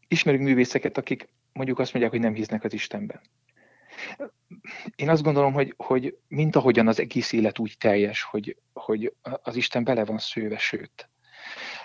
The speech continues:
Azt gondolom, hogy művészet is akkor, akkor tud igazán kiteljesedett lenni. Persze keresztényként nem is mondanék mást, és gondol-, nem is mondhatok mást, és gondolom, hogy egy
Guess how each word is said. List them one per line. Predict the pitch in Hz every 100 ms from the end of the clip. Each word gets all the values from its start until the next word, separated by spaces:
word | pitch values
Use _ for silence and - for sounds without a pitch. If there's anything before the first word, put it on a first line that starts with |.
| - - -
Azt | 147
gondolom, | 147 151 135
hogy | 135
művészet | 147 117 110 117
is | 110
akkor, | 117 - - 107
akkor | - 95 - 110 107 - - 120
tud | - 113
igazán | 110 104 107
kiteljesedett | 104 107 110 110 - 107 107
lenni. | 113 107 110 117 - _
Persze | 120 -
keresztényként | 123 117 113 - 113 117 110 -
nem | 127 117
is | 113
mondanék | - 113 113 110
mást, | 120 110
és | 123
gondol-, | 120 131 143 -
nem | - 123
is | 113
mondhatok | 127 - 113 104
mást, | 113 110
és | 123
gondolom, | 120 131 123 123
hogy | 120
egy | 117